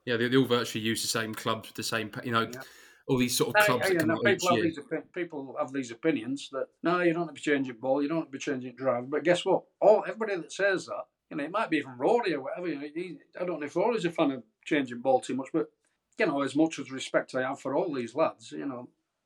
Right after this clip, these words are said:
Speaker 2: they never saw how it used to be, you know, thirty, forty years ago. They never saw
Speaker 1: Using
Speaker 2: the quality of
Speaker 1: glasses.
Speaker 2: the, the ball striking. And some of these lads would be arguably even greater. They'd set the bar, they'd set a gap between the next best because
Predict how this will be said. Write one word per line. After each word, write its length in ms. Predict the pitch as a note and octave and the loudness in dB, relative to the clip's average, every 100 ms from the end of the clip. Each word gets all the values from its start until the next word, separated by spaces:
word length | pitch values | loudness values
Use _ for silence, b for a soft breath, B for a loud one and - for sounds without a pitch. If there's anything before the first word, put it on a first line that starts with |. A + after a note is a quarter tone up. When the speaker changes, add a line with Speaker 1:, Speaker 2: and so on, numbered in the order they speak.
| _ _ _ | _ _ _
Speaker 2:
they 120 | E3 E3 | 2 4
never 180 | D#3+ D3+ | 4 2
saw 240 | E3+ D3+ | 4 4
how 60 | C#3+ | 4
it 120 | C#3+ | 0
used 200 | D#3+ - | -4 -4
to 60 | C#3+ | -8
be, 240 | C#3+ C3 _ _ _ _ _ _ _ _ | -8 -8 _ _ _ _ _ _ _ _
you 80 | D#3 | -8
know, 160 | A#2+ C3+ | -8 -6
thirty, 260 | D3 B2+ B2+ | -2 -2 0
forty 260 | D#3+ D3+ D#3+ | 2 2 2
years 180 | G3 | 0
ago. 120 | D#3 D3+ | -2 2
They 80 | |
never 220 | E3 E3 - | 4 4 2
saw 180 | - | 0
Speaker 1:
Using 160 | F#3+ F#3 | 2 2
Speaker 2:
the 60 | B2 | 0
quality 380 | A#2 E3+ - A2 | 4 4 4 -4
of 80 | A#2+ | -8
Speaker 1:
glasses. 200 | B2 _ | -10 _
Speaker 2:
the, 100 | - _ | -20 _
the 80 | - | -2
ball 180 | C#3 F3 | 4 4
striking. 320 | - - C3+ | 4 -2 -2
And 100 | C#3 | -4
some 140 | E3+ A#3 | -2 -2
of 80 | F3 | 0
these 180 | B2 | 0
lads 180 | B2+ A#2+ | 0 -2
would 100 | B2+ | -2
be 60 | C#3 | 2
arguably 400 | D#3 D3 C3 C#3+ | 2 2 -2 -4
even 360 | D#3 C3+ B2 A2+ _ _ _ _ _ | -4 -6 -12 -16 _ _ _ _ _
greater. 520 | C3 D3 F#3 - A2+ - _ _ _ | -2 2 2 -2 -14 -16 _ _ _
They'd 140 | C#3+ - | -10 -2
set 180 | F3+ | -4
the 80 | C#3+ | -2
bar, 380 | C#3 C#3+ C3+ C3 _ _ _ _ - | 2 2 2 -2 _ _ _ _ -10
they'd 120 | D3+ | -6
set 200 | - C3+ | -2 -2
a 40 | C3 | 2
gap 240 | D#3+ - | 0 0
between 320 | C#3 D3 C3 | -10 -8 -8
the 60 | B2+ | -4
next 280 | D#3+ - - | -6 -6 -10
best 220 | A#2+ - | -12 -10
because 380 | - D3 C#3+ | -10 -10 -12